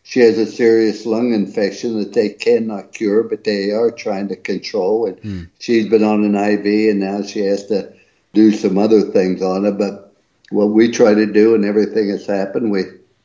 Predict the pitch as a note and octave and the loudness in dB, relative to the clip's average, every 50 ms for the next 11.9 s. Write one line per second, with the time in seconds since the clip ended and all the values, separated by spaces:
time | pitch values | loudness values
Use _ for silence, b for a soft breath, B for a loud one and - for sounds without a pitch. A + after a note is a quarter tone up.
0 | _ _ _ _ _ _ _ _ _ - - A2+ A2+ A2 G#2 G2+ G#2 A2 G#2+ G#2 | _ _ _ _ _ _ _ _ _ -10 -4 0 0 2 2 2 2 2 0 0
1 | - - G#2+ G2 - - - A#2+ C3 C#3 A#2+ - - G#2+ F#2+ F2+ F#2+ F#2 - - | -2 -2 -4 -4 -4 -4 -2 0 0 2 0 0 0 -2 -2 0 -2 -4 -4 -4
2 | - A2 F#2+ - - - G#2+ F#2 F#2+ F#2 F#2 F2+ F2+ F#2+ F#2+ F#2 F#2+ G2 G#2+ A#2 | -4 -4 -4 -4 -6 -6 -6 -6 -6 -6 -6 -6 -6 -6 -6 -6 -4 -4 -4 -4
3 | A#2 - - G#2+ G2+ G2 F#2+ G2 G#2 F#2 F#2 F#2+ F#2+ - - B2 - - b b | -6 -6 -6 -6 -6 -6 -4 -4 -4 -2 -2 -4 -4 -2 0 -2 -2 -2 b b
4 | b b b b b b b - F#2+ F#2+ F#2+ G2 G2+ G2+ G2 G2+ G#2+ A2 G#2+ - | b b b b b b b -6 -4 -2 -2 0 0 0 0 2 2 2 2 0
5 | - - - G2+ G2 F#2+ F2+ F2+ F2+ F2 F2 F#2+ G2+ G#2 G2+ G2 G#2 G2+ G#2 G#2 | 0 0 0 0 0 0 -2 -2 -2 -2 -2 -2 -2 0 0 0 0 -2 -2 -2
6 | G#2+ G2 F#2+ F#2+ G2 F#2+ G2+ G2+ G2 F#2+ F#2 F2+ E2+ E2 - - - - A2+ F2 | 0 0 0 0 0 0 2 2 2 0 0 -4 -8 -8 -10 -8 -2 0 2 2
7 | F#2 G#2 A2 G#2 F2+ F#2 F#2 F2+ - - F#2 F#2+ F#2+ G#2 G#2 G#2 F2+ F2 F2+ F#2 | 4 4 2 2 2 0 -2 -2 0 0 0 2 2 2 2 0 0 0 -4 -6
8 | - b b b b b b b b b b - F#2+ F#2 F2+ F#2+ G#2+ G#2+ G#2+ - | -6 b b b b b b b b b b -4 -4 -2 0 2 2 2 2 2
9 | - A2 G#2 G#2 G#2 G2 F#2+ F#2 F#2 - - - G#2+ F#2+ G2+ G#2 G#2+ G2 G2 F#2 | 2 2 4 4 4 2 2 0 -2 -4 -4 0 2 2 4 4 2 2 0 0
10 | G2+ G2+ G2+ G2 F#2+ G2+ G2+ G2+ F#2 F#2 F#2 F#2+ G2 G2 G2+ G2+ G#2 G2 F#2 F#2 | 0 0 0 0 0 0 0 0 -2 -4 -4 -2 0 0 0 0 -2 -2 -2 -2
11 | F#2+ G2 G2 F#2+ G2 G2 F#2+ F#2+ F#2+ - A2 - C3+ A2 - - - | -4 -4 -4 -4 -4 -6 -6 -8 -8 -8 -4 -2 -2 -2 -2 -4 -8